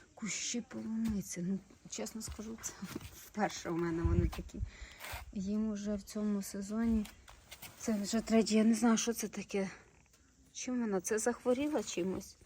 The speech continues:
Друзі, подивіться, я щоразу приходжу і знаходжу якусь нову хворобу. Напишіть, якщо ви знаєте, що це. Дивіться, я взагалі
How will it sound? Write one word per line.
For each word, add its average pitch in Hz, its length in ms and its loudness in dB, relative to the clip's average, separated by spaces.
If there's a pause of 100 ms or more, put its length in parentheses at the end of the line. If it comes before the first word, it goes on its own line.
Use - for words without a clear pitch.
(480)
Друзі, 185 360 -4
подивіться, 180 520 -4
я 185 100 0
щоразу 185 460 -2
приходжу 214 500 -4 (420)
і 196 80 -4
знаходжу 196 520 0
якусь 190 320 -6
нову 196 240 -2
хворобу. 185 580 -4 (1400)
Напишіть, 214 680 -4
якщо 233 300 -4
ви 220 100 -2
знаєте, 233 440 -2
що 208 360 -4
це. 202 260 -8 (1200)
Дивіться, 220 440 -2
я 269 220 -2
взагалі 226 580 -4